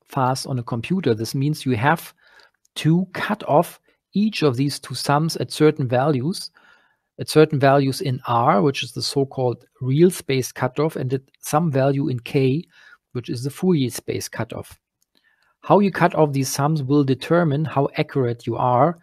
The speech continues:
and the accuracy will also depend on the value of the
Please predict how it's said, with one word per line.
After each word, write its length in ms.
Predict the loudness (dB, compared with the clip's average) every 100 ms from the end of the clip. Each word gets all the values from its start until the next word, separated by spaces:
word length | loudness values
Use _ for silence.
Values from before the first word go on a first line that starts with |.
| _ -20 _ _
and 100 | -4
the 120 | -2 -2
accuracy 520 | 2 2 2 2 0
will 120 | 0
also 360 | 2 2 2 -2
depend 560 | -4 -4 -2 -2 -4 -6
on 120 | -4
the 100 | -2
value 500 | 0 2 4 4 2
of 260 | 2 0 -4
the 240 | -6 -6